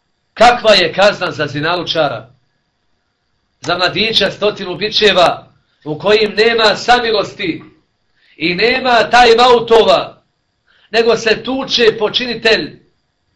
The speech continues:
tog čina. Ako preživi,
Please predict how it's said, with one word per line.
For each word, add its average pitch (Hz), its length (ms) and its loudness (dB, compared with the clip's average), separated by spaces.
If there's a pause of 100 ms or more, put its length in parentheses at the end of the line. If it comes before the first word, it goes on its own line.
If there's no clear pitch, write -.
(500)
tog 226 300 4
čina. 233 540 0 (100)
Ako 202 380 2
preživi, 247 960 0